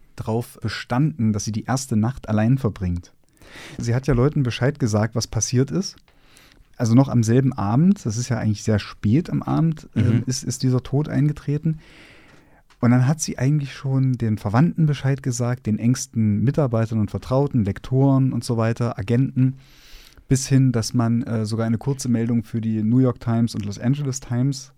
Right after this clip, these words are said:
Speaker 2: Ja.
Speaker 1: ab-, abgesetzt hat
Speaker 2: Richtig,
Speaker 1: sozusagen.
Speaker 2: ne?
Speaker 1: Und dann, also sie hat getan, was getan werden musste, und dann ist sie alleine zu Hause. Und dann ist eben diese Stille, die sie beschreibt, das ist so, das ist eigentlich der schlimmste Moment gewesen.
Speaker 2: Genau.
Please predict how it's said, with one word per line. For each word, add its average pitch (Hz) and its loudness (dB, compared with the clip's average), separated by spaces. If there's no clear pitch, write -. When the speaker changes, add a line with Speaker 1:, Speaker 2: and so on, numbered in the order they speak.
Speaker 2:
Ja. 127 2
Speaker 1:
ab-, 107 -2
abgesetzt 135 0
hat 139 -2
Speaker 2:
Richtig, 123 0
Speaker 1:
sozusagen. 127 2
Speaker 2:
ne? 120 0
Speaker 1:
Und 120 2
dann, 139 4
also 120 2
sie 120 -2
hat 131 -2
getan, 139 2
was - -4
getan 131 0
werden 120 2
musste, 139 2
und 107 0
dann 127 0
ist - -8
sie 123 -2
alleine 104 0
zu 87 -6
Hause. 95 -2
Und 107 -2
dann 117 4
ist 120 -2
eben 117 2
diese 107 0
Stille, 143 2
die 113 0
sie 104 0
beschreibt, 107 -2
das 110 -2
ist 113 -6
so, 110 -2
das - -6
ist - -6
eigentlich 120 -2
der 117 0
schlimmste 156 4
Moment 131 6
gewesen. 110 0
Speaker 2:
Genau. 90 2